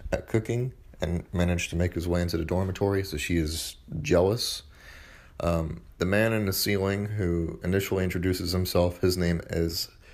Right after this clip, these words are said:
Ishiki. He is actually a second year student, so he is the senpai of the group, or the sort of leader. The gathering begins to eat and party. Yukira learns about the Council of Ten,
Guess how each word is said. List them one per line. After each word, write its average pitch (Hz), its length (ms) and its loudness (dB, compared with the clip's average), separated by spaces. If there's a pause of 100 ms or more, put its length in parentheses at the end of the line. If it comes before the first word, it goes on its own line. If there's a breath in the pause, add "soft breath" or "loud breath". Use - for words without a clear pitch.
(380 soft breath)
Ishiki. 117 500 0 (560 loud breath)
He 92 120 0
is 87 100 2
actually 90 440 2
a 82 140 2
second 117 400 0
year 90 160 2
student, - 480 -4
so 80 340 -2
he 87 160 -2
is 85 180 -2
the 82 180 -2
senpai 80 640 0
of 73 120 -4
the 85 80 0
group, - 380 -4
or 82 260 -4 (160)
the 85 100 0
sort 85 240 2
of 76 100 -4
leader. 87 380 -2 (1300 loud breath)
The - 60 -4
gathering 120 480 4
begins 107 360 0
to - 120 -12
eat 95 260 -2
and 82 140 -4
party. - 540 -2 (100)
Yukira 107 460 2
learns 92 360 2
about 85 280 2
the - 60 -14
Council - 580 -2
of - 140 -4
Ten, - 420 -6